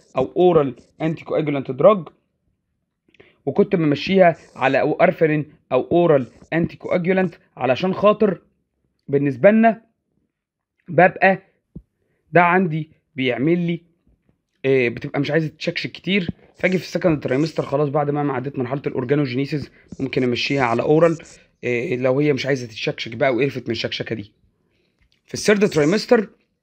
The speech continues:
برجعها تاني لهيبرين، في الثيرد ترايمستر ببدا ارجعها تاني لهيبرين. خلاص؟ وبرجعها لهيبرين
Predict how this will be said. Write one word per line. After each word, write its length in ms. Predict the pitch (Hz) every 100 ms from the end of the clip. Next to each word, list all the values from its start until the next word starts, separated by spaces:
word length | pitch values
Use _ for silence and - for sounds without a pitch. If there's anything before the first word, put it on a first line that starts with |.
| _ _ _ _ _ _ _ _ _
برجعها 540 | - 139 147 139 185 165
تاني 180 | 190 175
لهيبرين، 420 | 135 131 107 - _ _ _ _ _ _ _ _ _ _
في 60 | 117
الثيرد 340 | - 156 143
ترايمستر 580 | 127 127 175 - 208 202 _ _ -
ببدا 260 | 170 151
ارجعها 560 | 131 127 170 - 143 - _ _
تاني 360 | 165 190 190 - _
لهيبرين. 440 | 139 139 127 107 110 _ _ _ _
خلاص؟ 480 | - 139 180 - - _ _ _ _ -
وبرجعها 560 | 139 143 139 175 -
لهيبرين 580 | 180 156 160 214 226 -